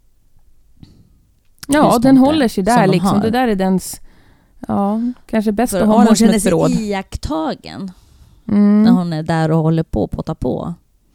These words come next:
Speaker 1: Ja, och även genom fönstren, alltså även inne i sitt
Speaker 2: Mm.
Speaker 1: hus då, där de
Speaker 2: Kanske
Speaker 1: sover.
Speaker 2: bor där.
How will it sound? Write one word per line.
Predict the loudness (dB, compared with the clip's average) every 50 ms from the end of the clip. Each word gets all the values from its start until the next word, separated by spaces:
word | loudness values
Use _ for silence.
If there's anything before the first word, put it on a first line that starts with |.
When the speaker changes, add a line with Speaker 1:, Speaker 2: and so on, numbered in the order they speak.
| -10 -4
Speaker 1:
Ja, | -2 0 0 0 0 -2 -2
och | -2 0 0
även | 2 2 4 4 4
genom | 6 6 4 2
fönstren, | 2 2 2 2 2 0 -2 -2 -2
alltså | -2 -2 -2 -2
även | -2 0 0 0 2
inne | 2 2 2 2 2
i |
sitt | 0 -2 -4 -6 -6
Speaker 2:
Mm. | -6 -4 -4 -2 0
Speaker 1:
hus | 0 0 0 0 -2 -4
då, | -6 -6
där | -4 -4 -4
de | -4 -4
Speaker 2:
Kanske | -2 0 0
Speaker 1:
sover. | 2 2 4 4 4
Speaker 2:
bor | 4
där. | 2 0 -2 -6 -6 -8 -8